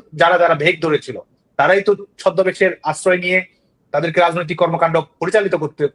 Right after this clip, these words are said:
হয়েছে। তারা, তাদের, তারা জানে যে তাদের পরিচয় যদি সামনে আসে, তাহলে বাংলাদেশের জনগণ তাদের ডাকে, বাংলাদেশের তরুণ প্রজন্ম তাদের ডাকে কখনোই সাড়া দেবে না। নিজের নৈতিক ভিত্তি তাদের এতই দুর্বল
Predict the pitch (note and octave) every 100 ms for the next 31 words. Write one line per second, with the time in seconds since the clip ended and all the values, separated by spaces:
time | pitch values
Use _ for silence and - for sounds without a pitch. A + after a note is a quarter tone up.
0 | _ D3 C3+ A2 - _ _ - C3+ D#3+
1 | - D#3 D#3 F#3 F#3 F3+ G3+ F3 F#3 G#3
2 | C#3 B2 C3+ D3+ G3 G3 F3+ F3 F#3 E3+
3 | E3+ D#3+ D3+ E3 D3+ D3 G3+ A#3 - _
4 | _ A#2+ D3 D#3 E3 D#3+ - E3+ - -
5 | C3+ D#3 D#3 D#3+ D3 D#3 D3+ C3 C#3 F3
6 | E3 C#3+ - D#3 D3+ D#3+ D3 D3+ D3 D3
7 | D3 D3 C#3 C#3 C3 C3+ E3+ - _ _
8 | _ G#3 A3 G#3+ - E3 D3 B2 G#2 -
9 | _ _ A2+ D#3+ G3 F3+ F#3 G#3 E3+ F#3+
10 | G#3+ G#3 F#3+ G3 F3+ A#3 G#3 A3 F#3+ C#3